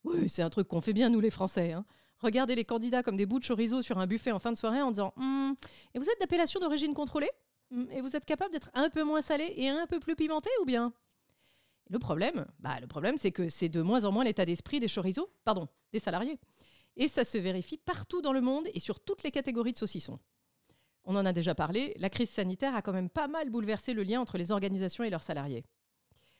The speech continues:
Aujourd'hui, moi, je suis tentée de vous dire, on parle de l'employabilité des collaborateurs et collaboratrices, peut-être qu'on devrait parler de la glamabilité des jobs que les organisations proposent.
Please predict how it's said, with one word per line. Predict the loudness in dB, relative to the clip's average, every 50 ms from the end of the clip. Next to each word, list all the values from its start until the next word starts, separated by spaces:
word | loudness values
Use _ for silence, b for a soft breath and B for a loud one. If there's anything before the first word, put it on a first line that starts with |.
| _ _ _ _
Aujourd'hui, | -4 -4 -2 -2 -2 -2 -2 -2 -2 -4 -4 -6 -8 -12
moi, | -6 -6 -4 -4
je | -4
suis | -8 -6
tentée | -4 -2 -2 -2 -2
de | -2
vous | -4 -2
dire, | -2 0 0 0 -2 -4 -8 -14 _ _ _ _ _ _ _ _ _ _
on | -6
parle | 0 2 2 2 2
de | 2 0
l'employabilité | 0 0 -2 -2 -4 -2 -2 0 -2 0 -2 -2 -2 0 -2
des | -2 -2
collaborateurs | 0 0 -2 0 0 0 -2 -2 -2 -2 -2 -4
et | -2
collaboratrices, | -4 -4 -4 -4 -4 -6 -8 -8 -6 -4 -6 -6 -6 -10 -18 -20 _ _ _ _ _ _ _
peut-être | -8 -8 -6 -4 -6 -8 -6 -8 -8 -6
qu'on | -4 -2
devrait | -2 -2 -2 -2 -4
parler | -4 -4 -4 -2 -4 -4
de | -2
la | -4 -6
glamabilité | -4 -2 0 2 2 4 2 2 0 -2 -6 -4 -4 -6 -4 _ -4 -2
des | 0 -2 -2
jobs | 0 0 0 0 0 -2
que | -4 -4
les | -2 -2 -2
organisations | -2 -2 -2 -2 -2 -2 -2 -4 -6 -8
proposent. | -4 -4 -4 -4 -2 -4 -4 -4 -6 -8